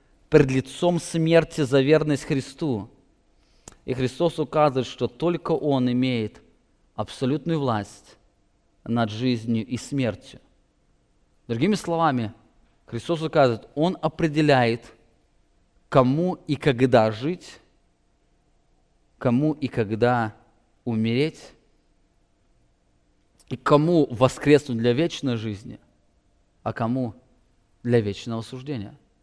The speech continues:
Христос имеет эту абсолютную власть.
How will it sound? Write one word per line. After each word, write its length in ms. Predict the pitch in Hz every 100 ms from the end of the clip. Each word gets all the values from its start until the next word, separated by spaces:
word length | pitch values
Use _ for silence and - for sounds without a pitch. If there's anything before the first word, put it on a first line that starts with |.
| _ _ _ _ _ _ _ _ _
Христос 400 | 131 123 202 165
имеет 240 | 156 139
эту 180 | 127 - -
абсолютную 1000 | - - - 147 127 165 - 170 160 156
власть. 640 | 160 160 104 - -